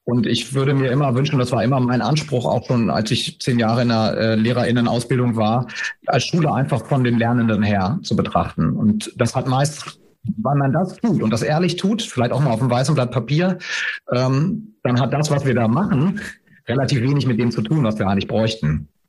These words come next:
Ja, ähm, ich merke das an so einem praktischen Beispiel meiner Tochter, die gerade so eine schöne Diagnose machen muss, weil das ja so vorgeschrieben ist jetzt in Niedersachsen und die eine höllische Angst davor hat, sie muss das am Rechner zu Hause ausmachen und die Schulleitung und alle,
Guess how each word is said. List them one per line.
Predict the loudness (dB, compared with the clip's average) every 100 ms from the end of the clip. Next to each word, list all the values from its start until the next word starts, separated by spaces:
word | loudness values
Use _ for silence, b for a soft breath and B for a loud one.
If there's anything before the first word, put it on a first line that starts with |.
| -4
Ja, | 0 0 -4 B B B -6
ähm, | -2 0 0 0
ich | 0
merke | 0 0
das | -2
an | 0 0
so | 2
einem | 2 0
praktischen | -2 -4 -2 0 0 2
Beispiel | 2 0 2
meiner | 2 2 2
Tochter, | 0 2
die | 2
gerade | 2 0 2
so |
eine | 0
schöne | 2 2 2
Diagnose | 2 0 2 2 2 2 2
machen | 0 0 2
muss, | 2 0 -2
weil | 0 0
das | 2
ja | 0
so | 0
vorgeschrieben | 0 0 0 0 0
ist | 0
jetzt | -2 -2
in | 0
Niedersachsen | 2 2 0 -2 0 -2 -2 B B B
und | 0
die | 2
eine | 2
höllische | 2 0 -2
Angst | 0 0 0 -2
davor | 0 0
hat, | 0
sie | 2
muss | 0 2
das | 0
am | 0
Rechner | 0 0 0
zu | 0
Hause | 0 0
ausmachen | 0 0 0 2 2
und | 2
die | 0
Schulleitung | 0 0 2 0 0
und | 0 -2
alle, | 0 0 0